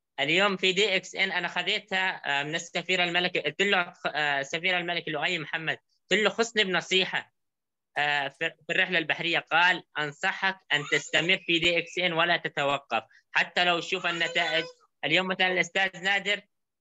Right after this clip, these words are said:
آه، كان يمكن الشخص أو الشخصين لحتى يسجلوا معاه في دي إكس إن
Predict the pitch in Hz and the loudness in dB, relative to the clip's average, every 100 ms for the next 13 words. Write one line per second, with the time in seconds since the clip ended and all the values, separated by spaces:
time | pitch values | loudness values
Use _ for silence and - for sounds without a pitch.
0 | - 147 147 143 190 196 202 196 185 180 | -4 -2 -2 -2 -2 -2 -4 -6 -2 -2
1 | - 156 - 180 180 156 160 156 160 - | -4 -6 -6 -6 -6 -2 -2 0 -2 0
2 | 175 165 151 170 156 147 156 151 151 151 | 0 2 0 0 0 2 0 0 0 2
3 | 156 151 147 147 139 - 147 156 | 2 0 0 0 -2 -6 -2 -2